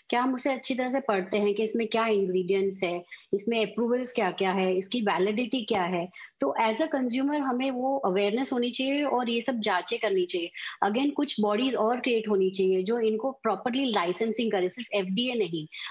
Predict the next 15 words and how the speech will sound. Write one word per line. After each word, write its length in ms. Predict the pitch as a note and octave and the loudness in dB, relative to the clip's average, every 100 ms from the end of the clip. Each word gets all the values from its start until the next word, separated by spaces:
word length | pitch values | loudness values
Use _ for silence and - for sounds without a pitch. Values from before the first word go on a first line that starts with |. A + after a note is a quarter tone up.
| - | -2
अगर 160 | G3+ A#3 | 0 0
हम 180 | A#3+ | 0
बाहर 240 | G#3 G3+ G#3+ | 2 2 0
के 120 | C4 | 0
देशों 260 | A#3 A#3 A#3+ | 0 0 0
में 140 | A3 | 0
देखें, 260 | G#3+ G3 A3+ | 0 0 0
यूएस 380 | G#3 G3+ G#3 A3 | 2 2 0 -2
में, 160 | A3 - A3+ | -2 -2 -2
तो 120 | A3 | 0
उनके 200 | G#3 A#3+ | 0 0
पास 240 | B3 B3 - | -2 -2 0
अलग-अलग 380 | G3+ A3 A3 G#3+ | 0 2 2 0
क्रुएल्टी 480 | - G3+ G#3+ A3+ G#3+ | 0 0 0 -2 -4
फ्री 400 | G3+ G3 F#3+ | 0 0 0